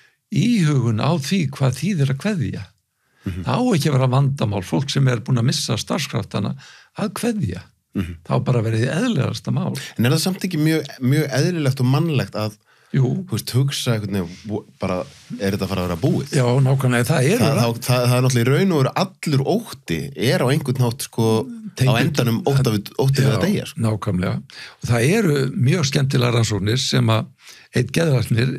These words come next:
Speaker 1: hefur gert í áratugi sem eru nær dauðareynsla.
Speaker 2: Einmitt.
Speaker 1: Og það er nú bara, varðandi andlega reynslu,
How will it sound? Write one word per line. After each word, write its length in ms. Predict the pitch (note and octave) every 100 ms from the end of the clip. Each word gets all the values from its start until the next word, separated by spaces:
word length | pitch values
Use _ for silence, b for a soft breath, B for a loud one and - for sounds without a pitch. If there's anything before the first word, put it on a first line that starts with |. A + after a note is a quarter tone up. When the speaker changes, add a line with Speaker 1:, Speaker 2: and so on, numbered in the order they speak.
| A2
Speaker 1:
hefur 220 | B2 G#2+
gert 460 | F#2 - - - -
í 200 | B3+ A2+
áratugi 640 | A2 C3 G2+ - F#2+ C3+ C3+ - B B B B B
sem 300 | - - B2
eru 280 | A#2+ A2+ B2+ -
nær 340 | A2 B2 C3+
dauðareynsla. 720 | - A#3 F3 G2+ F#2+ - - - _ _ _ _ _ _ _ _ _ _
Speaker 2:
Einmitt. 340 | - C#3 - - B B B B B _
Speaker 1:
Og 360 | C3 A#2 A2+ - -
það 400 | - G#2 F3+ A3
er 60 |
nú 100 | C3+ A#2
bara, 280 | A#2 G#2+ A2+ - C3+
varðandi 580 | - C#3+ A3 C3 C3+ A#2+
andlega 440 | C3 C#3+ C#3+ G2+
reynslu, 420 | A2+ - - -